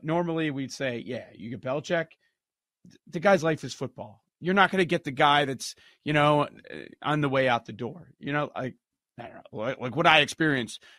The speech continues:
John Fox is on his retirement, you know? Like Lou Piniella, when he was managing the Cubs, he was already retired. Like, we see that guys getting their last deal, just kinda hanging around, going through the motions.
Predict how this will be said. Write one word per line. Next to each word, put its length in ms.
John 240
Fox 380
is 180
on 140
his 160
retirement, 560
you 100
know? 300
Like 120
Lou 180
Piniella, 400
when 100
he 60
was 100
managing 380
the 40
Cubs, 360
he 100
was 300
already 300
retired. 500
Like, 140
we 100
see 400
that 360
guys 240
getting 260
their 160
last 420
deal, 200
just 180
kinda 240
hanging 300
around, 480
going 240
through 140
the 60
motions. 460